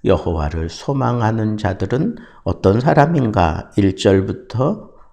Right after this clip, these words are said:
어, 구 절에 있는 말씀 그 전체의 내용을 우리가 한꺼번에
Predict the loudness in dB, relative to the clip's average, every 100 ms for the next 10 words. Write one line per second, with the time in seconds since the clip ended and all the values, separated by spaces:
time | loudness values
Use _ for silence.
0 | _ -10 -8 -10 -8 -6 -2 0 2 0
1 | 0 -2 -2 -2 -4 -4 -6 -6 -10 -20
2 | _ -20 -6 -4 -2 -2 -2 -2 -2 0
3 | 0 0 0 0 -2 -4 -4 -8 -14 _
4 | _ -14 -12 -8 -6 -6 -4 -4 2 2
5 | 2 -2 -4 -4